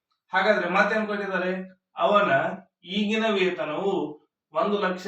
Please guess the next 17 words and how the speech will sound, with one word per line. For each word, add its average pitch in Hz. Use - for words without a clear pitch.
ಐವತ್ನಾಲ್ಕು 170
ಸಾವಿರ 147
ರೂಪಾಯಿ 143
ಆದರೆ, 139
ಅಂದ್ರೆ 165
ಈಗಿನ 180
ಒಂದು 220
ವೇತನ 190
ಕೊಟ್ಟಿದ್ದಾರೆ. 151
ಈಗಿನ 185
ಅಂದ್ರೆ 147
ಹೆಚ್ಚಳ 202
ಆದದ್ದು. 143
ಹಾಗಾದ್ರೆ 147
ಹೆಚ್ಚಳ 180
ಆದದ್ದು 196
ಕೊಟ್ಟಿದ್ದಾರೆ. 151